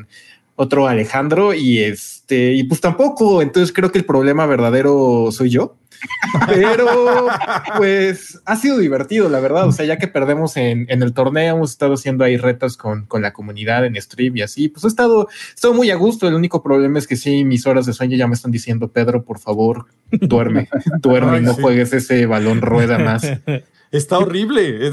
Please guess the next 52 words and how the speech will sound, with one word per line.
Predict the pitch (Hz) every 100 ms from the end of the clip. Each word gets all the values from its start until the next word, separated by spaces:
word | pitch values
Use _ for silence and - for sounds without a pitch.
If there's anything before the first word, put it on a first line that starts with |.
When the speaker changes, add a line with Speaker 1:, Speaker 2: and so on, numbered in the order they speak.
| 185
Speaker 2:
Eso, | 170 226
eso | 220 240
de | 208
no | 175
dormir | 185 190 185
ahorita | 196 170 139
lo | 135
Speaker 3:
Ujú. | 147
Speaker 2:
tengo | 147 175
bien | 160 165
cañón | 175 147 160
ahorita | 160 175
que | 160
lo | 143
mencionaste, | 120 113 131 139 202
porque | 151 151 147
diario | 151 202 220 262
me | 180
levanto | 139 156 160
y | 180
digo, | 160
"Ya | 160 196
me | 214
voy | 202 202
a, | 175 131
a | 135
dormir | 135 160 190
otro | 175 156
ratito", | 120 123 135 180
como | 127
a | 120
las | 113
siete | 151 151
de | 156
la | 117
mañana, | 117 127
porque | 151 123
aparte | 110 135
me | 151
duermo | 117 127 131
tardísimo. | 110 107 120 139 214 - - - -
Y | 143
digo, | 143 135 - - - _
¿Habrá | 113 117
alguna | 147 165 165
noticia | 147 120 139 147
nueva? | 123 127 143 -
Y | 165 139
ya, | 151 202
me, | 247 143
<laughs> | 135 135 247 240 226 - 220
ya, | 202 233 -